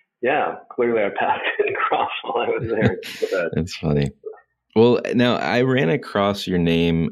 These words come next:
Speaker 2: through a recent article called Cracking the Code on Brand Growth. It was published at, at one of the Wharton's, I guess, online publications.
Speaker 1: Mm-hmm.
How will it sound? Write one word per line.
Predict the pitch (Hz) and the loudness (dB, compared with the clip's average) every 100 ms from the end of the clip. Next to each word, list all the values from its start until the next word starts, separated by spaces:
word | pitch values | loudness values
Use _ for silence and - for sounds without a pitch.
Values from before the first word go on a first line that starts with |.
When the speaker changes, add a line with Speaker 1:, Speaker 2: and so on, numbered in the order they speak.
| - | -4
Speaker 2:
through | - 82 | -2 0
a | |
recent | 82 87 - 90 - - | 2 2 2 0 0 -4
article | 80 80 78 78 71 | -2 0 0 0 0
called | 71 73 71 | -2 -4 -4
Cracking | - 82 - 80 | -2 -2 0 0
the | 78 | 0
Code | - 78 76 | 0 2 2
on | 73 | 0
Brand | 71 73 71 | 0 0 0
Growth. | 69 65 62 - _ _ - - - - - | 0 0 -2 -4 _ _ -20 -20 -20 -20 -6
It | - | -4
was | - | -2
published | 87 76 78 - - - - | 0 2 0 -2 -6 -6 -4
at, | 71 - _ | -4 -6 _
at | 80 - | -6 -2
one | 87 | 2
of | 78 | 2
the | |
Wharton's, | 73 78 - 73 71 73 | 4 2 2 0 -2 -2
I | 73 | -2
guess, | 73 | -2
online | - 78 76 76 | -2 0 2 2
publications. | 78 73 73 71 - - 71 69 - | 0 -2 0 -2 0 -2 -4 -6 -4
Speaker 1:
Mm-hmm. | 143 127 196 | -2 0 -2